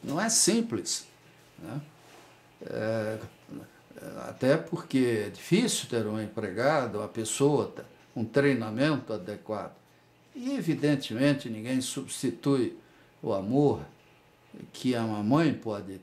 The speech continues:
ter, por exemplo, por uma, um filho, uma filha com deficiência. Então, a família tem que ter essa disponibilidade, né, financeira, eh, social para isso.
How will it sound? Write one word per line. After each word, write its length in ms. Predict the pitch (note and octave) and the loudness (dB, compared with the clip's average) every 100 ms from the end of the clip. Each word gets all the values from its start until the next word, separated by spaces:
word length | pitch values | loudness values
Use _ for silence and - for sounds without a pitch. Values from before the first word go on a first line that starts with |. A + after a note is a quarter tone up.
| - | -4
ter, 300 | C3 C#3+ G#2+ - | 0 0 -2 -12
por 160 | G2 | -12
exemplo, 500 | E2+ F#2+ A#2 C#3 D3 D3+ | -12 -6 0 2 0 -4
por 160 | C#3 | -6
uma, 280 | A#2+ G#2+ G2+ | -4 -4 -6
um 140 | G2+ G2 | -12 -4
filho, 500 | D3 D3+ C3+ G#2 G2 | 0 2 2 0 -4
uma 140 | F#2 | -10
filha 420 | - C#3+ C#3 A#2 | 0 2 4 2
com 260 | - B2+ A#2 | 0 -2 0
deficiência. 920 | A2 G#2+ - G2+ - A#2 - - - - - - - - | -2 -6 -8 -6 -2 -2 -4 -8 -10 -16 -20 -20 -20 -8
Então, 180 | - C#4 | -4 -4
a 40 | |
família 500 | - F3+ F#3 G#3 F#3 | -2 0 2 2 2
tem 180 | F#3+ G#3 | 2 0
que 140 | - | 6
ter 200 | G3 A3 | 6 6
essa 280 | C#3+ - A#2+ | 2 0 -4
disponibilidade, 1120 | - - C#3 B2+ C#3 D#3 D3 C3+ B2+ C3 A#2+ - - - - - - - | -4 -6 -2 2 2 4 4 4 4 2 0 -6 -18 -20 -20 -20 -20 -14
né, 380 | - A2 A#2+ G#2+ G#2+ A#2+ - - _ | -8 -6 -6 -6 -8 -12 -18 -20 _
financeira, 960 | - B2+ A2+ A2+ - D3+ D3 A2 G2 - - - - - _ _ - | -2 0 2 2 4 6 6 2 -2 -6 -14 -20 -20 -20 _ _ -14
eh, 100 | G2+ | -10
social 720 | - A#2+ A#2 - A#2+ D3 B2 | -2 0 0 2 6 6 4
para 220 | - G2+ | 0 -8
isso. 360 | F2 E2+ - | -8 -8 -12